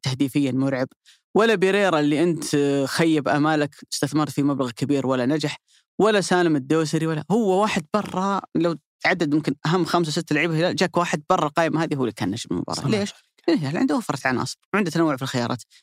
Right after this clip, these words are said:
Speaker 1: أنت ما عندك الرفاهية هذه. أنت إذا وقف حمد الله ورومارينو خلاص
Speaker 2: على
Speaker 1: وقفت
Speaker 2: الله.
Speaker 1: الأمور عندك.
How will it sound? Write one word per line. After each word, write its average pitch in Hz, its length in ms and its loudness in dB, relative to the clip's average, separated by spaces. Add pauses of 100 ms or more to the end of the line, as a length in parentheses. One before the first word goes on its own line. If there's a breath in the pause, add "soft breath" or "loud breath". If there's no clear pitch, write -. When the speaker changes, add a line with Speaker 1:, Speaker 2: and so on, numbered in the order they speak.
(200)
Speaker 1:
أنت 294 80 -4
ما 330 60 2
عندك 151 200 -6
الرفاهية 113 420 -6
هذه. - 220 -12 (440)
أنت 156 100 0
إذا 196 140 4
وقف 190 200 0
حمد 180 220 0
الله 202 140 2
ورومارينو 196 420 2
خلاص 143 380 -4 (160)
Speaker 2:
على 143 220 -2
Speaker 1:
وقفت 214 440 0
Speaker 2:
الله. 185 100 2
Speaker 1:
الأمور 180 200 2
عندك. 147 300 0